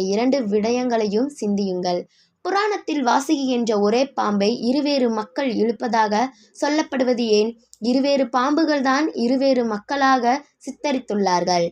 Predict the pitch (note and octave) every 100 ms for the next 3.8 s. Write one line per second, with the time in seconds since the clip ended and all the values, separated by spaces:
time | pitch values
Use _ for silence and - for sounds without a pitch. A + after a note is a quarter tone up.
0 | - - - E4+ F#4+ F4+ E4+ D4+ C#4 C#4
1 | D#4 D4+ D4+ D#4 A#3+ A#3 B3+ B3+ A#3+ A#3+
2 | B3+ - G#3+ G#3+ G#3+ B3 C4 B3+ - A3
3 | G#3 A3 G#3+ G3+ F#3 F3+ F3+ F3